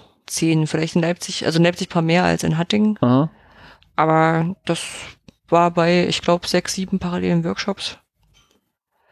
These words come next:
Speaker 1: Nicht schlecht.
Speaker 2: Nee,
Speaker 1: Also ich hab
Speaker 2: ist
Speaker 1: schon,
Speaker 2: auch,
Speaker 1: ja.
Speaker 2: nee, ist nicht schlecht. Ich hab nur das Gefühl, so die, die Einsteigersachen hast du jetzt wirklich bald komplett durch. Eben zum Beispiel dieses Globinar gestern und es gibt ja auch diverse andere Veranstaltungen noch.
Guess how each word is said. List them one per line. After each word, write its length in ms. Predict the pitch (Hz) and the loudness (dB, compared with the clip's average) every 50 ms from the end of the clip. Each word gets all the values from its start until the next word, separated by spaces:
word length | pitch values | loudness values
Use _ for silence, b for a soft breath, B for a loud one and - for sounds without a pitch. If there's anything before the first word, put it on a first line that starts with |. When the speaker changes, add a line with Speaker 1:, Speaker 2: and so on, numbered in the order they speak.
| _ _ _ _ _ _ | _ _ _ _ _ _
Speaker 1:
Nicht 160 | 185 170 - | -2 -2 -2
schlecht. 260 | - - 143 147 - | -2 -2 -2 0 2
Speaker 2:
Nee, 100 | 143 165 | 4 4
Speaker 1:
Also 120 | 165 165 | 4 4
ich 60 | 165 196 | 2 0
hab 60 | 196 | 2
Speaker 2:
ist 40 | - - 202 | 2 2 4
Speaker 1:
schon, 260 | 196 151 92 95 - | 4 2 2 0 -6
Speaker 2:
auch, 80 | - - | -6 0
Speaker 1:
ja. 80 | 190 | 2
Speaker 2:
nee, 60 | 147 165 | 2 2
ist 120 | 175 - | 2 2
nicht 80 | 165 - | 0 0
schlecht. 180 | - 175 165 147 | 0 0 0 0
Ich 80 | - | 0
hab 120 | 147 - - | 0 2 2
nur 100 | 135 127 | 0 0
das 60 | - | 0
Gefühl, 260 | 143 - - 143 127 | -4 -2 -2 -2 2
so 120 | 123 117 | 2 0
die, 280 | 110 - 110 107 107 - | 0 0 0 -2 -2 -2
die 160 | - 110 - | -4 -4 0
Einsteigersachen 920 | - 104 135 - - - 107 101 107 104 107 107 107 - 131 120 120 117 | 2 2 2 2 2 2 2 4 4 2 2 2 0 2 2 2 2 2
hast 160 | 117 120 - | 0 -2 -2
du 40 | - 104 | -4 -4
jetzt 100 | - - | -4 -6
wirklich 300 | 120 - - 110 - - | -8 -6 -6 -10 -8 -2
bald 460 | - 107 - 107 107 - - - - _ _ | 0 0 2 2 0 -2 -6 -14 -20 _ _
komplett 320 | - 123 107 - 113 - - | -2 -2 0 0 0 2 2
durch. 180 | 107 98 - | 0 2 2
Eben 120 | 101 95 101 | 0 0 2
zum 140 | - 107 | 2 2
Beispiel 180 | 104 - - 101 | 2 2 -2 -6
dieses 140 | 98 - - | -8 -8 -2
Globinar 420 | - 101 95 104 101 101 104 110 110 | -2 0 2 2 4 4 4 4 4
gestern 480 | 107 107 - - - 101 101 98 - | 4 2 2 0 0 0 0 0 -2
und 140 | - 101 - | -4 -6 -6
es 20 | |
gibt 160 | - - - - | -8 -8 -2 -2
ja 80 | - | -2
auch 40 | 101 | -2
diverse 320 | - - 101 104 104 110 101 | -2 -4 -2 -2 0 2 2
andere 200 | 110 120 117 110 | 2 2 2 0
Veranstaltungen 640 | - 117 110 113 - - - 107 98 - 110 104 104 | 0 0 0 0 -2 -2 -2 -2 -2 -2 -4 -4 -2
noch. 200 | 104 104 107 | -4 -4 -6